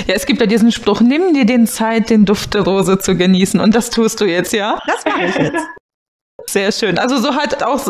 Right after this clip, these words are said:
Speaker 1: jede Krise so ihre positiven Punkte, weil wir, weil wir dann plötzlich doch so ein bisschen back to basic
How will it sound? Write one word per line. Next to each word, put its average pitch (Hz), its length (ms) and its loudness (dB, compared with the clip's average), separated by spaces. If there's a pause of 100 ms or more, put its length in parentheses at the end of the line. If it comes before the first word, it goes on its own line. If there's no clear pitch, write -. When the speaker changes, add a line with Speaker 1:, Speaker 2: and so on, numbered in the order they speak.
Speaker 1:
jede 269 560 -2
Krise 269 460 0
so 262 80 -2
ihre 226 180 0
positiven 214 920 2 (180)
Punkte, 277 560 0
weil 202 240 0
wir, 208 140 0
weil 214 160 2
wir 220 60 2
dann 220 160 2
plötzlich 233 440 0
doch 220 160 0
so - 100 -2
ein 220 120 4
bisschen 220 320 2
back 202 200 -4
to 220 120 0
basic 214 680 -2